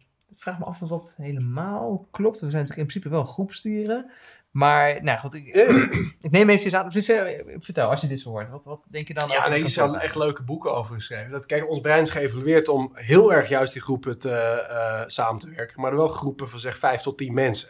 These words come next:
Speaker 1: Ja, oké.
Speaker 2: Want dat is een beetje hoe het vroeger ging. Vaak vanuit gezinnen of gezinnen die samenwerkten. Dat was, eh, je clan, je, je tribe.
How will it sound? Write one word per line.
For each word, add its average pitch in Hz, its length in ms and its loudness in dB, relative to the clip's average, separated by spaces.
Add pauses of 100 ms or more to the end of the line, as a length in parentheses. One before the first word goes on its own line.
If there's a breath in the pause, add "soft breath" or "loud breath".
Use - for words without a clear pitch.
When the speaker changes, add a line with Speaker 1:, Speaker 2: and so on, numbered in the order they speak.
(140)
Speaker 1:
Ja, 104 220 -8
oké. 98 100 -8
Speaker 2:
Want 101 100 -14
dat 131 120 -6
is - 60 -10
een 143 80 -8
beetje 131 220 -2
hoe 131 100 -8
het - 80 -14
vroeger 117 240 -12
ging. 139 300 2
Vaak 113 200 -6
vanuit 110 280 -8
gezinnen 135 400 4
of 120 80 -2
gezinnen 117 480 -10
die 110 100 -8
samenwerkten. 120 840 -4 (260 soft breath)
Dat - 180 -2
was, - 380 -8
eh, 113 200 -10
je 104 100 -10
clan, 160 400 4
je, 120 240 2
je 127 140 0
tribe. 151 560 4